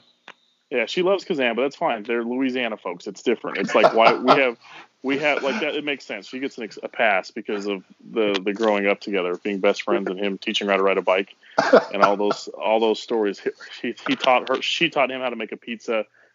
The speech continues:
Speaker 1: and got him the Papa John's line. It's a long, deep, rich history. Um, but anyways, back to Bojan. I think that what, well, I think you guys hit it right on the head.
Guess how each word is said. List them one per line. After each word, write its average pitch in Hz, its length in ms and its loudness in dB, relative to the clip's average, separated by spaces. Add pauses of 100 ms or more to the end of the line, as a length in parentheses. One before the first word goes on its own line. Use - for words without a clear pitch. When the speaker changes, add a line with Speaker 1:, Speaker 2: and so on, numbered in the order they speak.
Speaker 1:
and 107 80 -12
got 107 120 -2
him 101 120 -6
the 98 60 -6
Papa 107 320 -6
John's 101 300 -4
line. 104 140 -4
It's 110 120 -6
a 127 60 -2
long, 113 360 2
deep, 104 200 -4 (360)
rich 107 260 -4
history. 104 380 -6 (480)
Um, 107 440 2 (260)
but 139 160 2 (320)
anyways, 147 400 0
back 135 280 -6
to 156 80 -8
Bojan. 131 440 -2
I 113 140 -6
think 143 240 -12
that - 80 -12
what, 139 200 -6
well, 131 140 0
I - 20 -8
think 160 200 -6
you 160 40 -12
guys 135 200 -4
hit 127 80 -6
it 123 40 -4
right 117 140 0
on 110 60 -4
the 104 80 -8
head. 127 160 -2